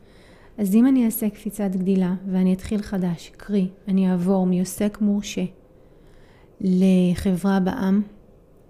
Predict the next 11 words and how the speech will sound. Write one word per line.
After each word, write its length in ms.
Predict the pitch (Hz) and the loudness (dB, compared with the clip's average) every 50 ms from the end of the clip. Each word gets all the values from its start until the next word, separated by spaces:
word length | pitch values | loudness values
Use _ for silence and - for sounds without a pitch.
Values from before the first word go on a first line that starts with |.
| - - - - - - - - - - - - - | -20 -20 -20 -20 -20 -20 -20 -20 -20 -20 -20 -8 0
מי 160 | 202 202 214 | 2 4 4
יודע 300 | 214 214 190 208 226 226 226 | 4 4 4 4 2 4 4
אם 80 | 220 208 | 4 4
אני 180 | 202 196 196 | 4 2 2
לא 80 | 196 208 | 2 0
אמחק 380 | 208 214 202 - - 208 208 220 | 0 -2 -4 -6 -10 -10 -10 -10
את 80 | - | -14
כל 180 | - - 214 208 | -12 -10 -8 -8
מה 100 | 214 214 | -6 -8
שהיה 280 | 196 - 214 202 202 | -8 -10 -10 -8 -8
לפני? 420 | 202 202 202 - - - 226 233 | -8 -8 -10 -12 -12 -10 -10 -10